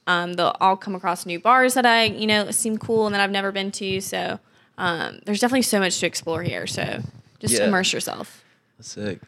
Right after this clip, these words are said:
Speaker 2: For me, what, how Atlanta changed me was it actually motivated me a lot living here, just because I come from a small town, which is,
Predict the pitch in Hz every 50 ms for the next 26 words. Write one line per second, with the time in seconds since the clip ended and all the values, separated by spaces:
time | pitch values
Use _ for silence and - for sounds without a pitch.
0 | _ _ - - - - - - - - - - - - 123 120 117 139 156 170
1 | 180 180 156 - - 104 127 143 - - - - - - 147 147 156 165 131 -
2 | 143 143 - - 127 - - 135 127 113 - - 113 113 120 120 117 113 107 98
3 | 98 98 98 95 95 95 92 - - - _ - 120 135 147 - - 185 151 117
4 | 107 107 110 113 113 101 110 110 101 104 - 101 101 98 95 90 90 87 87 87
5 | - - - _ _ _ _ _ _ _ _ _ - 95 98 104 95 95 98 90
6 | 95 90 90 90 87 87 - _ _ _ _ - _ - 127 120 - 151 127 -
7 | 143 131 123 123 120 117 117 - - - - _ _ _ _ _ _ _ - 110
8 | 113 113 110 113 117 - - 127 127 120 - 131 113 107 - - 110 104 104 -
9 | - 113 104 101 104 101 95 98 98 - - 101 95 87 - - -